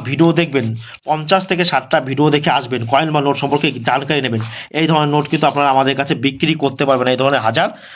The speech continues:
বা পাঁচশো টাকার নোট আমরা কিন্তু কিনছি না। বারবার বলা হচ্ছে, কিন্তু দর্শকেরা ভালো করে শুনবেন, এই ধরনের নোট কিন্তু আমরা কিনি না, আপনারা নিয়ে আসবেন না, এদের কেনা হচ্ছে না। আর ফোন করে কয়েন বা নোটের দাম জিজ্ঞাসা করবেন না, আমার কাছে আসবেন,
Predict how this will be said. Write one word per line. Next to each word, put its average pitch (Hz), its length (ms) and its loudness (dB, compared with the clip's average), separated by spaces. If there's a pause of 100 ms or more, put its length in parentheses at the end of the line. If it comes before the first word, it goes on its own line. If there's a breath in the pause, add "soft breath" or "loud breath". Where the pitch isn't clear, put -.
(160 loud breath)
বা 151 260 2 (160)
পাঁচশো 143 340 0
টাকার 170 300 0
নোট 139 200 0
আমরা 131 180 -2
কিন্তু 151 200 -4
কিনছি 170 340 2
না। 110 140 -2 (440 loud breath)
বারবার 170 340 4
বলা 175 180 4
হচ্ছে, 170 200 0
কিন্তু 156 180 0
দর্শকেরা 165 480 2
ভালো 139 280 0
করে 160 160 2
শুনবেন, 139 300 -2
এই 131 120 2
ধরনের 135 320 0
নোট 143 200 0
কিন্তু 147 200 -2
আমরা 135 160 0
কিনি 143 240 -2
না, 202 140 2 (260 loud breath)
আপনারা 139 400 2
নিয়ে 135 220 0
আসবেন 131 360 0
না, 185 140 2
এদের 139 200 -2
কেনা 139 140 2
হচ্ছে 135 160 0
না। 220 100 0 (300 loud breath)
আর 127 160 -4
ফোন 202 280 0
করে 196 200 2
কয়েন 160 340 0
বা 147 80 2
নোটের 131 280 -2
দাম 147 180 0
জিজ্ঞাসা 143 300 -2
করবেন 170 260 2
না, 196 60 0
আমার 147 180 0
কাছে 143 200 -2
আসবেন, 131 300 0